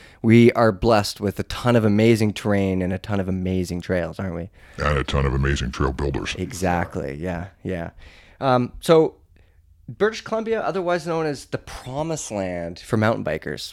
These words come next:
Speaker 1: for good reason too. Tons of huge ass mountains, incredibly variable terrain depending on where you are in the province. But building here, it's, it's not as simple as just heading out into the forest with your shovel and a pickaxe, especially if you wanna do it, do it right and do it legally.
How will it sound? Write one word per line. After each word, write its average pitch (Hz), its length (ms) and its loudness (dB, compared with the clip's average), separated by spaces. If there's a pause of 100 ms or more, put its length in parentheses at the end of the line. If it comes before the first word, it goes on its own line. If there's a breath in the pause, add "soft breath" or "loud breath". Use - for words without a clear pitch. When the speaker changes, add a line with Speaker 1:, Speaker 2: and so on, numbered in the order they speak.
Speaker 1:
for - 140 -2
good 127 220 2
reason 120 360 4
too. 131 220 0
Tons 151 320 0
of 135 80 0
huge 170 340 -2
ass 156 260 2
mountains, 139 640 2
incredibly 151 640 2
variable 131 460 6
terrain 127 720 4
depending 127 320 0
on 120 140 2
where 117 100 6
you 120 160 4
are 117 60 4
in 113 100 0
the 113 60 -2
province. 107 560 0 (680 loud breath)
But 127 140 4
building 180 320 8
here, 170 280 6
it's, - 500 2
it's - 300 0
not 143 300 6
as 160 100 2
simple 151 360 4
as 113 60 2
just 123 160 0
heading 131 260 4
out 131 80 8
into 123 100 6
the 107 100 -2
forest 123 460 2
with - 160 -2
your 104 80 -2
shovel 117 560 -6
and 107 140 -14
a - 20 -18
pickaxe, 104 680 -10
especially 196 400 -2
if 233 100 -6
you 160 60 0
wanna 131 180 4
do 117 180 2
it, 107 160 0 (200)
do 104 80 -2
it 90 100 -6
right 98 300 -2 (200)
and 98 120 -6
do 98 100 -4
it - 240 -4
legally. 113 760 0